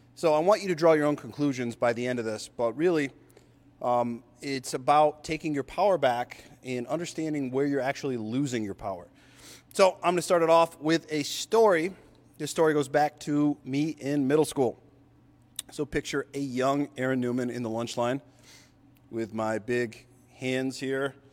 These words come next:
And I was all, at this time, all ninety-two pounds in eighth grade and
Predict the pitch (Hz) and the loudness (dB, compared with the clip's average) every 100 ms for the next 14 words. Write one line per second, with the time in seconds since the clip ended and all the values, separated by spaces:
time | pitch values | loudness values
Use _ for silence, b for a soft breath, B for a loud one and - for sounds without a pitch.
0 | b b b b b 123 120 123 113 - | b b b b b -6 -2 0 -2 -4
1 | 135 147 139 135 127 143 131 127 127 131 | 2 4 4 2 -4 0 0 -2 -2 2
2 | 139 135 120 120 127 139 139 135 131 - | 4 4 2 -2 -2 -2 -4 -6 -6 -6
3 | 139 - 131 139 151 143 - 135 123 127 | -8 -4 -2 0 0 -4 -8 -10 -8 -10
4 | 123 - 127 120 135 160 - b b b | -12 -10 -4 -2 -2 -6 -18 b b b
5 | b b b - 120 120 120 123 123 123 | b b b -10 -6 -4 -2 -4 -4 -8